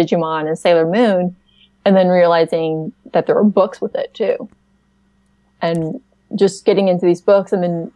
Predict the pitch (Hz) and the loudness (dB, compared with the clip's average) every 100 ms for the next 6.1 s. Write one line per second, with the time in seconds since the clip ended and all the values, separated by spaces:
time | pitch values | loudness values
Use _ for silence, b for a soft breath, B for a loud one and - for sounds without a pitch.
0 | _ _ _ _ - 196 190 180 170 165 | _ _ _ _ -2 0 0 -2 -2 0
1 | 185 202 185 180 165 - 175 - 175 165 | 2 4 2 0 -4 -2 -4 -2 -2 0
2 | 160 - - - 220 160 175 - - 226 | -2 -6 -14 -4 -2 0 0 -4 -8 0
3 | 180 - - - - - 175 185 180 165 | 0 0 -10 -20 -20 -6 0 2 2 -2
4 | - 208 208 196 185 180 175 170 170 - | 0 2 2 2 -2 -2 -2 -2 -2 -2
5 | - 170 - 196 196 185 175 170 170 175 | -4 -6 -2 2 2 0 -2 0 2 0
6 | 175 | 0